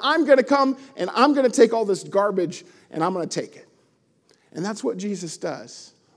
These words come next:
And he doesn't just take it. He takes it out behind the woodshed, and he whips it.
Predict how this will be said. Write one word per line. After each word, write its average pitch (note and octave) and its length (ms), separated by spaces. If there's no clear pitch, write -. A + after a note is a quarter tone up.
And F3+ 120
he G3+ 60
doesn't D4+ 220
just A3 200
take C#3+ 220
it. C#3+ 300
He F#3 100
takes A#3 280
it G#3+ 60
out A3 120
behind F#3 280
the D3+ 40
woodshed, D#3+ 460
and C3+ 80
he B2+ 60
whips C#3+ 340
it. - 160